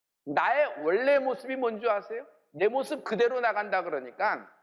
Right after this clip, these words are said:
뭐 아침에 눈곱도 끼고 뭐 새집도 틀고 뭐 파자마도 입은 것처럼 뭐 이렇게 옷도 제대로 여미지 않았지만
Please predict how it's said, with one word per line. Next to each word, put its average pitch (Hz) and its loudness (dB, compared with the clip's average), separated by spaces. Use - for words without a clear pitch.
뭐 131 2
아침에 180 -4
눈곱도 139 -6
끼고 185 -4
뭐 170 2
새집도 214 -4
틀고 165 -2
뭐 165 0
파자마도 220 -2
입은 170 -4
것처럼 175 0
뭐 151 2
이렇게 147 -4
옷도 151 -4
제대로 170 -2
여미지 156 0
않았지만 151 -2